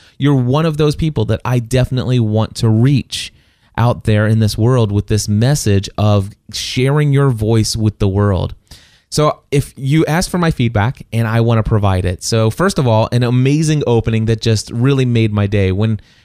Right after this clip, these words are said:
when somebody tells me that the content that I'm creating is life-changing, that it's changing your life just by the fact that you found my website. And by the way, he found my website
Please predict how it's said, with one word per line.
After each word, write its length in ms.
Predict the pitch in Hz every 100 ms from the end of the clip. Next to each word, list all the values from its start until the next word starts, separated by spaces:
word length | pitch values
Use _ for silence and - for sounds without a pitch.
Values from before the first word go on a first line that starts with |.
| _
when 160 | 117 123
somebody 320 | 160 185 190
tells 280 | 165 151 139
me 140 | 131
that 240 | 117 110
the 60 | -
content 540 | - 117 131 139 131
that 120 | 123 117
I'm 140 | 113
creating 400 | - 110 101 101
is 240 | - 104
life-changing, 640 | 98 101 104 - 110 92 92
that 140 | 98
it's 180 | 113 -
changing 560 | - - 127 131 127 131
your 160 | 117
life 300 | 110 104 95
just 260 | - 135 -
by 160 | 120 113
the 120 | 104
fact 320 | - 117 127
that 120 | -
you 160 | 110 98 - _ -
found 460 | - 135 143 147
my 160 | 127 117
website. 440 | 110 113 - 92
And 80 | 107
by 120 | 139
the 80 | 165
way, 160 | 147 101
he 160 | 127
found 380 | 123 - 160 170
my 160 | 156 147
website 600 | 127 127 - 117 113